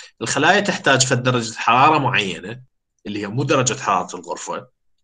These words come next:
لنفرض تحتاج سبعة وثلاثين، حرارة الغرفة خمسة وعشرين. نوفر هاي السبعة وثلاثين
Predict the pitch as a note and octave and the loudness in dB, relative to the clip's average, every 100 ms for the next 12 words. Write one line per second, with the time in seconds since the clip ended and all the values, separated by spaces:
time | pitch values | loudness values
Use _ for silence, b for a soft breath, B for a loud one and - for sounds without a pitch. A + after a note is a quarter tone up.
0 | - F2+ G2 - B2+ C3 B2 - A2 A#2 | -10 -6 -6 -2 -2 -2 -6 -2 -2 4
1 | - F3 D3 B2+ A2 G2+ G2+ G2+ A#2 - | 4 6 4 4 -2 -6 -10 -16 -18 -8
2 | - F2+ F2 F#2+ G#2+ B2+ D3+ G3 F#3+ F#3 | -6 -6 -6 -10 -8 -6 -4 -2 2 2
3 | C#3+ C3 B2+ A#2+ B2 C3 - - _ _ | 2 2 0 0 0 -2 -6 -16 _ _
4 | _ _ _ _ _ _ - B B B | _ _ _ _ _ _ -20 B B B
5 | B A2+ C#3 D3+ F3 D#3 D#3+ - D#3 C3 | B 2 4 6 4 6 4 4 2 4
6 | C3+ C3 A#2 - B2+ D#3+ - | 4 4 2 2 -2 -4 -8